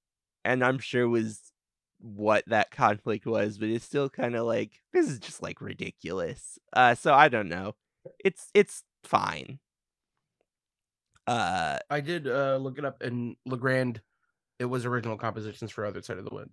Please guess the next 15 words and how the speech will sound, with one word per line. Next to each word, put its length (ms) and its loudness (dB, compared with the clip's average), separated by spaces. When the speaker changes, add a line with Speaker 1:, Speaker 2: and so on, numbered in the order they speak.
Speaker 1:
It 180 0
is. 500 -6
Okay. 520 0
Speaker 2:
Yeah. 140 -12
Speaker 1:
Okay. 520 -10
Uh, 520 10
yeah, 300 6
it's 220 0
just, 240 -6
like, 400 0
I, 720 4
I 100 4
don't 220 4
hate 360 -2
it, 260 2